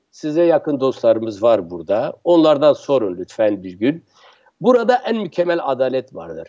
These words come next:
Herkesin temsilcisi var Kürt, e, şeyinde, parlamentosunda. Türkmenler de bizim kardeşimiz. Biz asla hiç onların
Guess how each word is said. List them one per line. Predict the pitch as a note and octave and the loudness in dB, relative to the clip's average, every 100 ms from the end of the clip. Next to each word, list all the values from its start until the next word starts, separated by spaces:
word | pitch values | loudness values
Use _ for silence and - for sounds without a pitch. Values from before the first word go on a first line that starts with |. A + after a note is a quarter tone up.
| _ | _
Herkesin | - F3+ A3 F#3 - D#3+ - F#3+ B3+ C4+ - _ | -2 0 0 -4 -4 -4 2 2 2 -4 -10 _
temsilcisi | E3 D3 E3+ D3+ D3 - G3 | -6 -4 -8 -8 -14 -6 0
var | D#3 B2 - | 0 0 -6
Kürt, | C3+ G#2+ - - _ _ - _ _ - | -12 -12 -20 -20 _ _ -20 _ _ -14
e, | - - | -12 -10
şeyinde, | - A#2+ G#2+ G#2 F#2+ - | 0 2 2 2 2 2
parlamentosunda. | A2+ G#2+ G2+ F#2+ F#2+ - F#2 F#2+ F2+ - - - _ _ _ _ _ _ _ _ _ - | 0 0 -2 -6 -10 -10 -2 -2 -2 -8 -20 -20 _ _ _ _ _ _ _ _ _ 2
Türkmenler | D3+ D3+ D#3 F3 G3+ F3+ | 2 2 0 2 4 2
de | E3+ | 0
bizim | E3 D#3 | -2 -4
kardeşimiz. | D#3 D3+ D3 C3+ C#3 D#3 C#3+ - _ _ _ _ _ - | 0 0 -2 -8 -8 -8 -10 -20 _ _ _ _ _ -6
Biz | F3 D3+ - | -6 -4 0
asla | G3 G#3+ - B2 C3+ _ - | 0 0 0 -2 -2 _ -6
hiç | G3 - - | -6 -6 -4
onların | F3 F3 F#3+ G3 | 2 6 6 4